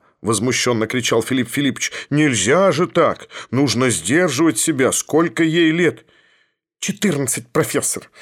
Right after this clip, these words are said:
Вы понимаете, огласка погубит меня.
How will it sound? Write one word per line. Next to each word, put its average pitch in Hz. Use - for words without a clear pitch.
Вы 160
понимаете, 175
огласка 147
погубит 147
меня. 120